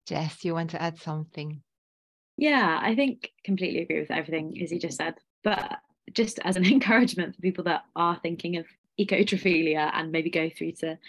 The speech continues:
Speaker 2: the finals, like, all of the dragons were so lovely. And I think all of us felt so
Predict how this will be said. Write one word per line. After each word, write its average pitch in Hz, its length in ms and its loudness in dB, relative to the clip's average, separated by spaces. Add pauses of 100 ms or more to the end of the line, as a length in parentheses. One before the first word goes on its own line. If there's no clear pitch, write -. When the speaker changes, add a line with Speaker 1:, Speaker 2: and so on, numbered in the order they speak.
(260)
Speaker 2:
the - 60 -8
finals, 160 600 -4 (200)
like, - 240 -6 (160)
all 269 160 8
of 262 80 6
the 254 60 4
dragons 190 400 0
were 160 80 -2
so 190 400 2
lovely. 175 640 -2
And 175 120 0
I 180 60 0
think 226 260 0
all 220 140 2
of 220 120 2
us 220 200 -2
felt - 300 -2
so 214 600 4